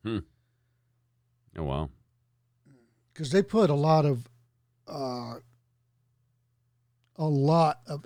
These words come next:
Speaker 2: emphasis on, uh, lean strength.
Speaker 1: Mm-hmm.
Speaker 2: So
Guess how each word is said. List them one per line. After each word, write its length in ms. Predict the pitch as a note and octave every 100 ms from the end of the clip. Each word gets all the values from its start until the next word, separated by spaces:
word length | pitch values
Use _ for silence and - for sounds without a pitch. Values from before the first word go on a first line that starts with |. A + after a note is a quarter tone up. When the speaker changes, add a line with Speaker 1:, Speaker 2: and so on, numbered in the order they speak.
| -
Speaker 2:
emphasis 720 | F3+ - D3+ - C#3+ C#3 -
on, 560 | D#3+ C#3+ C3+ C3 B2 A2+ _ _ _ _ _ _ _ _ _ _ _ _ _ _ _ _ -
uh, 540 | C3+ B2+ A#2+ A#2 A2+ - _ _
lean 640 | D#3 D3 E3+ F3 F3 E3+ D#3 _ _ _ _ _ _ _ _ _ _ _
strength. 580 | - - D#3+ D#3+ B2+ _ _ _ _ _ _ _ -
Speaker 1:
Mm-hmm. 280 | D#2+ D2+ C#2 _ _ _ _ _ _ _ _ _ _ _
Speaker 2:
So 420 | - F#3+ F3 B2+